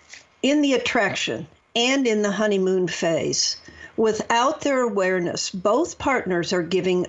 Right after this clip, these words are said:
up themselves. And maybe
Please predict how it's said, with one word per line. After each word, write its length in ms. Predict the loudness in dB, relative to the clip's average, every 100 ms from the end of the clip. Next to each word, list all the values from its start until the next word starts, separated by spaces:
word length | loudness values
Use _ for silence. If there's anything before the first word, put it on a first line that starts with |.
| -2
up 240 | -2 -2 -2
themselves. 840 | -4 -2 -2 -2 -4 -2 -4 -4 -14 _ _ -20 -20 _ -20 _ -20 -20 _ _ -20 -20 _ _ -10 -10 -10 -18 -20 -20 _ _ _
And 160 | 2 4
maybe 280 | 4 4